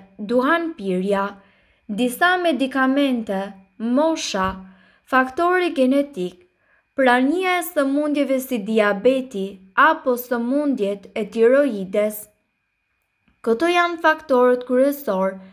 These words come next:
të rrezikut të sëmundjeve që rrisin predispozitat e njeriut për të prekur nga kolesteroli.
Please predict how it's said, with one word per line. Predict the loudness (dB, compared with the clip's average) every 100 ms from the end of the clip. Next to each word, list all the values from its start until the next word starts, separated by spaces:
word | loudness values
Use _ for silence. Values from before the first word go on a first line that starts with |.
| _ _ _ _
të | 0
rrezikut | 2 2 0 -4 -6 -4 -4 -4 -6 _ _ _ _ _ _ _ _ _ 0
të | 2
sëmundjeve | 2 -2 0 0 -2 -2 -2 -4
që | 0 0
rrisin | 2 -2 -4 -2 -2
predispozitat | 0 -2 0 -2 -4 -2 0 0 -2 -2 -2 -4 -4 -4
e | -2 0
njeriut | 2 2 2 0 0 -4 -14 _ _ _ _ -4
për | 0
të | 0 0
prekur | 0 0 0 0
nga | 0 0
kolesteroli. | 0 0 -2 -2 2 4 4 0 -2 -4